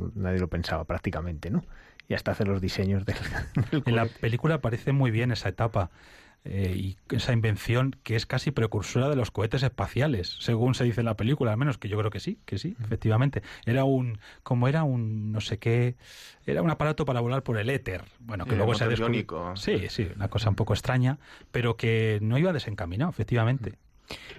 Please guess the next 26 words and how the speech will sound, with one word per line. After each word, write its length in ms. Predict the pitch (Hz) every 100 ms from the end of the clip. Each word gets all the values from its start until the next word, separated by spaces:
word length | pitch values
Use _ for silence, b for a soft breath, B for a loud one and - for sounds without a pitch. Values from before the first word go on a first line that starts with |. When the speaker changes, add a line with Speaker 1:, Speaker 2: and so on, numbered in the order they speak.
| -
Speaker 1:
Y 40 |
ahora 100 | 110
es 40 | 143
muy 100 | 139
impresionante 460 | 127 - 113 127
también 240 | 120 107 110
su 140 | -
labor, 400 | 107 95 104 131 -
eh, 600 | 127 98 90 87 80 71 85 87
ya 140 | 101
que 60 | 101
estamos 280 | - 95 -
en 60 |
la 120 | 101 92
radio, 280 | 95 104 113
pues 200 | 104 -
toda 120 | 98
su 120 | 107
labor 320 | 98 98 101
con 120 | 113
los 140 | 98 92
medios 380 | 101 104 98 92
de 100 | 101
comunicación, 680 | 98 92 85 90 - 135 110
¿no? 80 |
Especialmente 720 | 117 - - 95 95 90 95